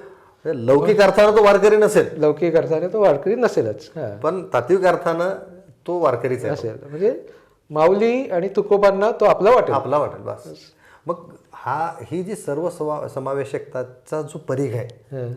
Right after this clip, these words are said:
Speaker 1: अ, वारकरी संप्रदायाचा, त्यामुळं तुम्हाला रिंगण असं नाव ठेवावं वाटलं का?
Speaker 2: <laughs> नाही, अ, आपलं, अ, जेव्हा अंक करायचा ठरवला,
Speaker 1: हं.
Speaker 2: तेव्हा काय नावं असावीत,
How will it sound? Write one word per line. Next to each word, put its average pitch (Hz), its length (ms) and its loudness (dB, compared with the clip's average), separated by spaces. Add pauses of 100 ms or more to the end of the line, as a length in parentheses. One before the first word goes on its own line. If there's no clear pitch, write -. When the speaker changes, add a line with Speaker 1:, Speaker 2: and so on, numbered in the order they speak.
Speaker 1:
अ, 98 420 -10 (220)
वारकरी 123 400 -4
संप्रदायाचा, 113 640 -6 (640)
त्यामुळं 196 420 2
तुम्हाला 208 260 2
रिंगण 190 240 0
असं 180 180 0
नाव 165 120 -2
ठेवावं 160 260 4
वाटलं 139 220 0
का? 131 160 -4 (360)
Speaker 2:
<laughs> 208 380 0 (480)
नाही, 185 320 4
अ, 143 240 2 (120)
आपलं, 208 560 4 (800)
अ, 147 320 2
जेव्हा 175 300 4
अंक 185 220 4
करायचा 208 360 6
ठरवला, 175 600 4
Speaker 1:
हं. 131 180 -4 (720)
Speaker 2:
तेव्हा 214 320 2 (400)
काय 269 200 6
नावं 196 320 6
असावीत, 147 360 4